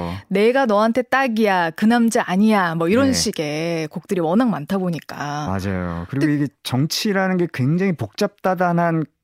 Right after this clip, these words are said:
Speaker 2: 사회 각 분야의 이슈를 다뤄야 되는 것임에도 불구하고,
Speaker 1: 네.
Speaker 2: 아이러니컬하게도 선거송으로 가면은
Speaker 1: 단순하게 가야 돼요.
Speaker 2: 단순하게 가야 돼요.
Speaker 1: "나야." 이렇게
Speaker 2: 어.
Speaker 1: 가야 돼요.
Speaker 2: "그냥 무조건이야. 그냥
Speaker 1: 맞아요.
Speaker 2: 믿어."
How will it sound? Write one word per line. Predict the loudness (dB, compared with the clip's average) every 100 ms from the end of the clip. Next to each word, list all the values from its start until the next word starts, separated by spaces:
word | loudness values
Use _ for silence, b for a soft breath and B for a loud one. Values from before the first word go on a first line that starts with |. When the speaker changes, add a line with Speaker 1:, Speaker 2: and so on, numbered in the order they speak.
| -16
Speaker 2:
사회 | -4 -2 -2
각 | -4 -10 _
분야의 | -2 0 0 0
이슈를 | -2 -4 -6
다뤄야 | -4 -4 -4 -2
되는 | -2 -4 -4
것임에도 | -6 -4 -6 -6
불구하고, | -8 -6 -6 -6 -4 -4 -2 0
Speaker 1:
네. | -2 -2 -4
Speaker 2:
아이러니컬하게도 | -2 0 0 0 -2 -2 -2 -2 -2
선거송으로 | -2 0 0 -2 -2 0 0 0
가면은 | 0 -2 0 0 -2 B B
Speaker 1:
단순하게 | -2 0 2 2 2
가야 | 2 2
돼요. |
Speaker 2:
단순하게 | 2 2 4 4 4
가야 | 2 -2
돼요. | -4 -2
Speaker 1:
"나야." | 2 4 2 2 -2 _ _
이렇게 | -6 -4
Speaker 2:
어. | -6
Speaker 1:
가야 | -6 -8
돼요. | 0 2
Speaker 2:
"그냥 | 4 2
무조건이야. | 2 0 0 0 2 2 0 -6 -2
그냥 | 0 2
Speaker 1:
맞아요. | 2 2
Speaker 2:
믿어." | 2 0